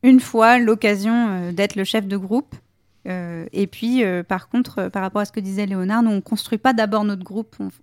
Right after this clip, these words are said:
on fait vraiment, on prend le G N qui nous plaît, on regarde où est-ce qu'il y a des places de libre, parce que souvent, en fait, euh,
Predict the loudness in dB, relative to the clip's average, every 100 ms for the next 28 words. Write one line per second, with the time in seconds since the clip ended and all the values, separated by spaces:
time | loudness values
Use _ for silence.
0 | -8 -8 -8 -12 -2 2 4 4 0 -12
1 | -18 -4 -4 2 4 4 2 0 -2 -4
2 | -6 -2 0 0 -2 _ _ _ _ -2
3 | 2 4 6 4 2 -2 -2 -2 -2 0
4 | -2 -2 -4 -8 -8 -12 -4 -2 -2 -4
5 | -6 -8 -6 -6